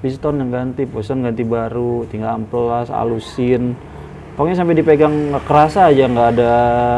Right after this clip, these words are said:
yang nonjol, udah cukup. Gitu aja. Jangan terlalu, apa ya, didramatisir,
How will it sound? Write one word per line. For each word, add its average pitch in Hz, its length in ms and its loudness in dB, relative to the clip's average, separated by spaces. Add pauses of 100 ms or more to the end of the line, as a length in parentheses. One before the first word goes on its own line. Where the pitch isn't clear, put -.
(260)
yang 123 320 0
nonjol, 127 640 0 (160)
udah 196 480 -4
cukup. 190 560 -2 (1200)
Gitu 117 400 -4
aja. 139 640 -6 (2750)
Jangan 110 320 -6
terlalu, 107 800 -4
apa - 220 -10
ya, 101 180 -6 (640)
didramatisir, 113 960 -6